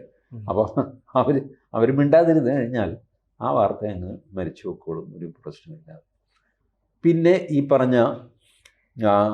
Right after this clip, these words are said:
Speaker 2: അവർക്ക് പുറത്തുനിന്ന് വരുന്നവർക്ക് വലിയ സ്ഥാനം കൊടുത്തു. ഈ എല്ലാ പാർട്ടിയിലും ഉള്ള ഒരു പ്രശ്നമാണ് ലാറ്ററൽ എൻട്രി. ഒരു വി ഐ പി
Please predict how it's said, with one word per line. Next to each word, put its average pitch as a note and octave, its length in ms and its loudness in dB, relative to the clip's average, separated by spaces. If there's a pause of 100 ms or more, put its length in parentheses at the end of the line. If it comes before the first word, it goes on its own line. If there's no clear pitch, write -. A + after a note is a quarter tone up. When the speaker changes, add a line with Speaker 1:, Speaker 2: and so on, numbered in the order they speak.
(160)
Speaker 2:
അവർക്ക് A2+ 400 2 (420)
പുറത്തുനിന്ന് A2+ 520 0
വരുന്നവർക്ക് G2 600 -2
വലിയ F#2+ 280 -2
സ്ഥാനം F#2 440 -8
കൊടുത്തു. F2 320 -14 (120)
ഈ G#2+ 120 -8 (580)
എല്ലാ C3+ 260 4
പാർട്ടിയിലും B2+ 640 2
ഉള്ള G#2 240 2
ഒരു G2 200 0
പ്രശ്നമാണ് F2+ 640 -10 (260)
ലാറ്ററൽ G#2+ 600 0 (200)
എൻട്രി. F#2 340 -16 (960)
ഒരു A#2 160 2 (180)
വി G#2+ 220 -2
ഐ A#2+ 160 6
പി A#2 120 -2